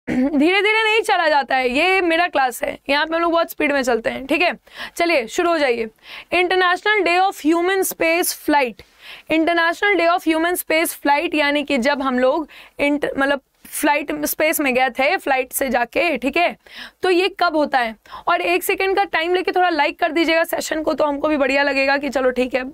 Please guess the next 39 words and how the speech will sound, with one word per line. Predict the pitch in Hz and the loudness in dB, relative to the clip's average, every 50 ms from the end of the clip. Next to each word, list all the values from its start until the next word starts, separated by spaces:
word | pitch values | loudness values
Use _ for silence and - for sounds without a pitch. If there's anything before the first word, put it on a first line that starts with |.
| - - | -6 -2
मज़ा | 247 247 233 240 | -2 0 2 2
आ | 226 226 | 2 2
रहा | 220 220 | 0 0
है, | 220 - _ _ _ _ - - - - - | -2 -4 _ _ _ _ -20 -20 -18 -10 -4
है | 302 320 | -2 0
ना। | 302 220 - _ _ - - - - _ _ _ _ _ _ _ _ _ _ _ _ _ _ _ _ - | 0 0 -2 _ _ -20 -20 -20 -20 _ _ _ _ _ _ _ _ _ _ _ _ _ _ _ _ -4
नौ | 415 294 302 285 294 320 349 370 | 0 2 2 4 4 2 2 2
अप्रैल, | 359 339 294 - 339 339 392 453 508 - 294 | 0 -2 -2 0 0 0 0 0 -2 -4 -4
दस | 254 302 311 339 - 339 | -2 0 0 0 0 0
अप्रैल, | 285 277 277 330 370 359 | -2 0 0 2 2 2
ग्यारह | 320 247 262 285 277 285 302 311 302 | 2 2 2 2 2 2 2 0 0
अप्रैल | 277 - 339 349 | 0 0 2 2
या | 370 349 285 | 2 2 2
बारह | 254 247 247 254 269 277 | 2 0 2 2 0 0
अप्रैल, | 277 269 - 320 359 381 370 - - - - - | -2 -2 0 0 2 0 0 -4 -10 -20 -10 -2
तो | 311 320 | 0 2
ये | 311 330 | 2 4
होता | 349 349 339 311 302 320 | 2 2 2 2 2 0
है | 311 | 0
आपका | 294 294 - 370 349 | 0 0 -2 -2 -2
बारह | 254 220 262 262 262 269 320 349 339 302 285 | 0 0 0 2 2 2 2 0 0 0 -2
अप्रैल, | 285 - 349 370 370 | 0 0 0 2 2
इंटरनेशनल | 320 294 277 302 294 285 277 277 - - 359 349 | 2 0 0 0 2 2 0 0 0 -2 -2 0
डे | 294 277 277 | 0 2 2
ऑफ | 294 320 349 - - | 2 0 -2 -2 -2
ह्यूमन | 277 277 277 285 302 311 | 0 0 2 0 0 -2
स्पेस | - - - 269 269 277 - - - | -4 -4 -2 0 0 0 -2 -4 -4
फ्लाइट, | - 277 269 269 311 381 381 - _ - - - - - - | -2 0 0 2 0 0 -2 -6 _ -20 -20 -20 -10 -4 -2
बारह | 226 220 277 277 294 302 339 370 370 - - 285 | 0 2 2 2 2 2 2 0 0 0 0 0
अप्रैल, | 277 277 - 359 403 370 | 0 0 0 0 0 0
क्योंकि | 294 349 311 269 - 339 359 370 381 381 | 0 0 -2 0 0 0 2 2 2 2
बारह | 294 277 285 294 330 349 349 320 | 2 2 2 2 2 0 0 -2
अप्रैल | - 359 370 359 | -2 0 0 2
नाइनटीन | 339 302 285 285 320 339 339 | 2 0 0 2 2 0 0
सिक्सटी | - 339 294 - - 330 302 | 0 -2 -4 -2 -2 -2 0
वन | 269 285 311 349 370 | 2 2 2 2 0
को | 302 349 320 | 0 0 0
ही | 311 302 311 | 2 2 2
हमारा | 302 294 294 277 269 262 277 311 359 | 2 0 0 0 2 2 2 2 0